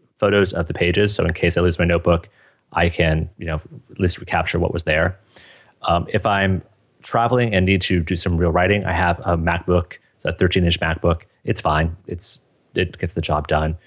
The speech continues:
Um, my main machine, the one I'm talking to you on right now, is an iMac, and it's really good. I have a weird keyboard. Um, I can send you a link to what it is, but I've had such carpal tunnel problems over the years that I have a keyboard that is,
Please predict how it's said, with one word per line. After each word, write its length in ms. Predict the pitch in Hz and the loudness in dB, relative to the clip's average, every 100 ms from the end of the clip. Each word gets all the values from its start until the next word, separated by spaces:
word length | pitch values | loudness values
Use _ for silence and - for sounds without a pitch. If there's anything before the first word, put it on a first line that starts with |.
| _ _ _ _ - | _ _ _ _ -6
Um, 260 | 87 90 | -2 0
my 100 | 95 | 0
main 280 | 92 113 127 | 2 2 2
machine, 320 | 120 - 104 | 2 2 2
the 100 | 90 | 2
one 140 | 82 87 | 2 2
I'm 80 | |
talking 240 | 85 82 87 | 2 0 0
to 140 | 87 | 0
you 40 | 87 | 0
on 80 | |
right 140 | 82 82 | 2 0
now, 380 | 80 82 87 82 | 0 0 0 -2
is 360 | 85 80 - - _ _ _ | -2 -2 -2 -10 _ _ _
an 120 | 85 | -4
iMac, 580 | 90 80 85 87 92 - - | 0 0 2 0 -2 -8 -8
and 300 | 85 82 80 - | -2 -2 -2 -6
it's 280 | 92 - - | -6 -6 -4
really 200 | 107 110 | 0 2
good. 280 | 117 90 - _ | 2 0 -2 _
I 60 | - | -2
have 100 | 104 | 0
a 80 | 98 | 0
weird 380 | 92 98 110 110 | 0 0 0 -2
keyboard. 540 | - 104 110 113 113 - | -2 2 4 2 0 -4
Um, 220 | 85 82 | -2 0
I 80 | - | -2
can 120 | 87 | -2
send 180 | 87 85 | 0 2
you 80 | 87 | 4
a 40 | |
link 180 | 87 85 | 4 0
to 80 | - | 0
what 140 | 85 | 2
it 80 | 82 | 4
is, 180 | 85 80 | 4 2
but 220 | 82 85 - _ _ - | 0 -2 -6 _ _ -4
I've 120 | 92 | 0
had 240 | 107 92 | 0 0
such 300 | - 107 101 | 0 0 0
carpal 280 | - 98 98 | 0 0 0
tunnel 220 | - 92 | 2 2
problems 460 | 90 92 95 95 - | 2 0 2 0 -2
over 140 | - 90 | -4 0
the 100 | 90 | 2
years 380 | 90 92 95 | 4 4 2
that 140 | - 80 | 0 0
I 80 | 80 | 0
have 160 | 87 | 0
a 60 | 87 | -2
keyboard 380 | - 92 90 87 | -2 2 4 4
that 100 | 82 | 4
is, 200 | 76 | 2